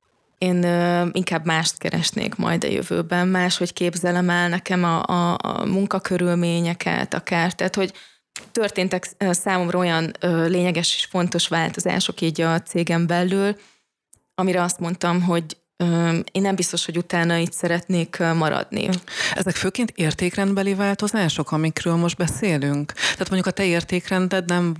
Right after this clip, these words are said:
Speaker 2: volt már összeegyezthető azzal, ami felé a cég értékei mentek?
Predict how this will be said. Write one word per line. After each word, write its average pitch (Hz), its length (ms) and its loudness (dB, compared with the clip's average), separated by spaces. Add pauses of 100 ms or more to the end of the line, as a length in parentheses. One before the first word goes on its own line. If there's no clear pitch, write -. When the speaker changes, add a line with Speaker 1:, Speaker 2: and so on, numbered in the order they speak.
(240)
Speaker 2:
volt 165 360 0
már 165 200 2
összeegyezthető 156 1200 0
azzal, 165 360 0
ami 156 360 0 (300)
felé 165 320 2
a 156 80 0
cég 151 480 -2 (800)
értékei 151 640 0
mentek? 135 720 0